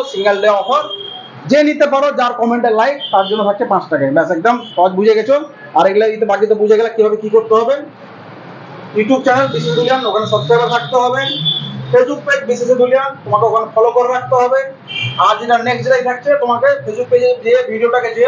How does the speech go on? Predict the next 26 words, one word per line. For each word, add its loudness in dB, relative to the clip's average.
অবশ্যই 0
তোমার -4
কিন্তু 0
শেয়ার 2
থাকতে -2
হবে, 0
নাহলে 0
কিন্তু -2
এগুলো 0
পাবো 2
না। -2
আবার -2
শেয়ার 2
যেখানে -2
দেখাবে 2
আগে -2
অবশ্যই, 2
তারপর 2
তুমি 2
কিন্তু -2
পাবা। 0
তোমার 4
কমেন্টে 2
বিসিসি -4
ধুলিয়ান 2
থাকবে, 2